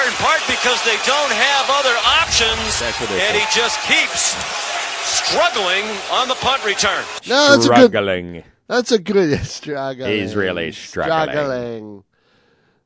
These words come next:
Speaker 3: Uh, but that's a good comment by McDonough.
Speaker 2: Yeah.
Speaker 3: That's not bad. I like that. That's, that's good.
Speaker 2: And that wasn't even his first screw up of the game. I mean, that
Speaker 3: No,
Speaker 2: was the,
Speaker 3: well,
Speaker 2: that
Speaker 3: that's
Speaker 2: was the
Speaker 3: why,
Speaker 2: big one,
Speaker 3: that's
Speaker 2: but
Speaker 3: why
Speaker 2: that
Speaker 3: he
Speaker 2: was
Speaker 3: said he keeps screwing up on, you know,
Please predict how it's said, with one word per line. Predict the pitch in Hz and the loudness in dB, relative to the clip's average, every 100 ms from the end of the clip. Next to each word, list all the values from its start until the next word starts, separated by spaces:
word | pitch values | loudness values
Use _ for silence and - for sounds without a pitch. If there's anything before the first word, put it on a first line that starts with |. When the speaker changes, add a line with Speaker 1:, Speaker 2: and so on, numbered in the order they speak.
| - - - | -20 -20 -10
Speaker 3:
Uh, | 107 113 113 | -6 -2 -4
but | 104 | 2
that's | 160 240 | 6 6
a | 262 | 6
good | 254 214 | 2 4
comment | 202 170 156 | 6 6 6
by | - 143 127 | 6 6 4
McDonough. | 120 113 117 104 143 131 | 0 -4 -4 -4 -6 -8
Speaker 2:
Yeah. | 90 58 _ - | -10 -10 _ -10
Speaker 3:
That's | 156 - | -6 2
not | 170 | 2
bad. | 120 127 139 | 4 2 2
I | 165 | 2
like | 165 143 | 2 0
that. | - 127 160 - | -2 -2 -4 -6
That's, | 139 - | -12 -10
that's | 156 151 151 | -6 -6 -6
good. | - 113 139 - _ - | -6 -4 -4 -10 _ -2
Speaker 2:
And | 147 | 2
that | 180 | 4
wasn't | 196 233 185 | 4 4 2
even | 180 165 | -2 -2
his | 147 147 | -4 -6
first | - 147 - - | -4 -2 -2 -10
screw | - - 160 80 | -16 -8 -4 -4
up | 78 | -6
of | |
the | 82 | -10
game. | 90 117 | -8 -8
I | 92 | -4
mean, | 104 | 2
that | |
Speaker 3:
No, | 233 214 | 6 6
Speaker 2:
was | |
the, | 156 | 8
Speaker 3:
well, | |
Speaker 2:
that | 170 | 8
Speaker 3:
that's | 196 | 8
Speaker 2:
was | - | 8
the | |
Speaker 3:
why, | 190 185 170 | 8 8 8
Speaker 2:
big | |
one, | 151 | 4
Speaker 3:
that's | 165 - | 2 2
Speaker 2:
but | |
Speaker 3:
why | 156 | 2
Speaker 2:
that | 147 | 2
Speaker 3:
he | |
Speaker 2:
was | 135 | 4
Speaker 3:
said | 226 170 | 4 4
he | 160 | 2
keeps | 151 175 156 | 0 -2 -2
screwing | - - 175 180 | -4 0 2 2
up | 214 | 0
on, | 123 110 | -2 -6
you | 120 | -4
know, | 110 | -4